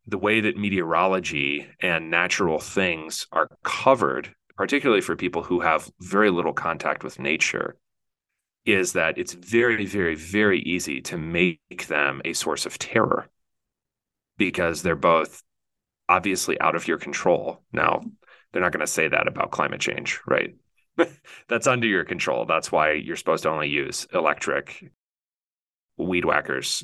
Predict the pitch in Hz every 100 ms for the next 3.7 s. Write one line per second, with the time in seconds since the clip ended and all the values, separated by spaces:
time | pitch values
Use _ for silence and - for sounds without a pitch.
0 | - 87 73 69 - - _ _ _ _
1 | - - 90 80 76 73 76 73 73 71
2 | 80 80 67 - _ _ _ _ _ _
3 | _ _ _ - 85 76